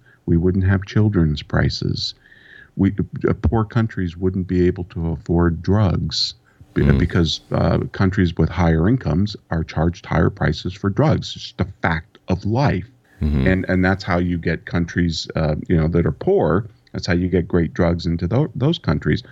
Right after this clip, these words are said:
Speaker 1: So price discrimination's actually got these incredible welfare benefits that economists have documented, but because it seems so counterintuitive and so the perception of unfairness is so big with it,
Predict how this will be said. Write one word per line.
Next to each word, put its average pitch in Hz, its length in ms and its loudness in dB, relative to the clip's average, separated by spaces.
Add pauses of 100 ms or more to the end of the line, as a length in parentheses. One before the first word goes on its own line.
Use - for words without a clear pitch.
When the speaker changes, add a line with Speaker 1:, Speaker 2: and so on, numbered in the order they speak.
(240)
Speaker 1:
So - 160 0
price - 420 0
discrimination's 82 800 0
actually 90 360 -2
got 85 200 -2
these 85 160 0
incredible 92 640 0
welfare 92 540 0
benefits 76 640 -2 (260)
that 85 120 0
economists 82 560 2
have 82 120 -6
documented, 78 680 0 (260)
but 95 200 0
because 113 600 -2 (100)
it 87 120 -2
seems 95 360 0
so 92 320 0
counterintuitive 95 1080 0 (420)
and 90 180 0
so 101 540 0 (260)
the 90 80 -4
perception 92 540 -2
of 82 120 0
unfairness 85 600 0
is 73 80 -8
so 85 240 -2
big 87 260 0
with 78 200 -2
it, 80 180 0